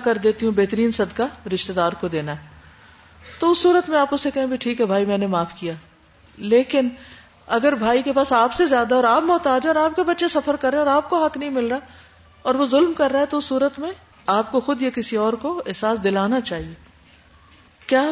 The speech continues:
کوئی شخص اپنی زندگی میں اپنے مال یا جائیداد کو اپنی مرضی سے ون تھرڈ سے زیادہ فی سبیل اللہ خرچ کر سکتا ہے؟ کر سکتا ہے اگر نیت وارثوں کو نقصان پہنچانے کی نہ ہو۔ مثلاً ایک شخص کما رہا ہے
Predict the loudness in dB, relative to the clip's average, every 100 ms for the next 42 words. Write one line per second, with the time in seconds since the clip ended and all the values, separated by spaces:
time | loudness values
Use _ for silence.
0 | 0 0 2 -2 -2 -2 0 2 2 2
1 | 0 0 0 -2 -2 0 2 2 0 0
2 | 0 0 -2 -6 -4 -4 -2 -2 -2 -6
3 | -4 -6 -8 -2 0 2 2 2 0 -2
4 | 0 2 0 -2 -2 -2 0 0 0 -2
5 | -4 -4 -6 -4 -8 -8 -10 -10 -18 _
6 | _ 0 0 0 -4 -2 -2 0 -2 -2
7 | 0 2 2 0 -6 -20 -20 _ _ _
8 | -4 0 4 4 2 -2 -4 0 0 0
9 | 0 -2 0 -2 -2 0 -2 0 -4 -2
10 | -2 -2 -4 -6 -6 -8 -14 -18 -20 -20
11 | _ _ -4 -2 2 2 2 0 2 4
12 | 4 4 2